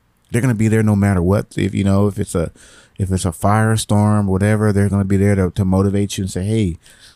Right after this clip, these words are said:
keep going. You can do it. You can keep do it. You can do it." Those are the people that kinda listen to our podcast. You know, we have those people who, who have that no s-, nonsense. It's not gonna ha-, it's gonna happen.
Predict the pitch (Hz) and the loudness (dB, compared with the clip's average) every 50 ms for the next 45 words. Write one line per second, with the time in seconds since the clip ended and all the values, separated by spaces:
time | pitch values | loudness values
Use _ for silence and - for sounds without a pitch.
0 | _ - - - 127 123 - - 113 113 113 104 95 92 95 98 98 101 95 85 | _ -8 -4 -2 0 0 0 -2 -2 0 0 0 0 0 0 -2 -2 -2 -2 0
1 | 104 104 104 92 82 95 - - 95 90 95 101 92 - - 98 98 92 - 98 | 2 2 2 2 0 -2 -4 -6 -6 -6 -6 -8 -8 -8 -8 -8 -8 -8 -8 -10
2 | 101 101 92 90 107 107 92 - - _ _ _ _ _ _ _ _ _ - - | -8 -8 -6 -4 -2 -2 -4 -4 -8 _ _ _ _ _ _ _ _ _ -20 -20
3 | - - _ _ - - _ _ _ - - - 131 151 208 202 160 120 - - | -20 -20 _ _ -20 -20 _ _ _ -12 -4 -2 0 0 2 2 0 0 0 0
4 | - 113 - 113 101 101 98 95 92 - - - 139 135 123 92 98 101 - - | -2 -2 0 0 -2 -2 -2 -4 -6 -8 -8 -4 -2 0 2 2 2 2 2 0
5 | 95 - 104 92 80 - - 95 92 92 90 - - - - - - - - - | -2 -2 0 -2 -2 -2 -2 -2 -2 -2 -4 -6 -12 -12 -12 -16 -20 -20 -20 -20
6 | _ _ _ - - 107 98 95 95 98 110 117 123 110 107 92 - - 107 101 | _ _ _ -2 0 2 4 4 4 2 2 2 0 0 -2 -4 -4 -4 -4 -2
7 | 104 101 98 101 101 98 98 98 - _ _ _ _ - _ _ _ - 113 107 | -2 -2 0 0 0 0 -2 -4 -6 _ _ _ _ -20 _ _ _ 0 2 2
8 | 101 110 107 101 101 92 80 71 90 92 98 101 104 107 104 107 110 107 107 110 | 4 2 2 2 0 -2 -2 0 0 2 4 4 4 4 4 2 2 0 -2 -6
9 | 120 123 - _ _ _ _ _ _ _ _ _ _ - - - - 104 98 95 | -8 -14 -18 _ _ _ _ _ _ _ _ _ _ -14 -8 -2 0 2 2 4
10 | 101 98 104 104 104 90 - - 113 104 101 101 95 - - 104 - - - 101 | 2 2 2 0 0 -2 -4 -2 0 0 0 0 -2 -6 -8 -12 -12 -8 -4 -2
11 | 101 98 95 107 104 101 98 101 - - - - - - 107 104 - 117 110 98 | -2 -2 -2 -2 -2 -2 -2 -4 -6 -10 -16 -20 -12 -8 -6 -4 -2 -2 -2 -2
12 | 87 85 101 101 107 - 120 110 117 113 | 0 -2 -2 -2 -2 -2 -2 -2 -2 -4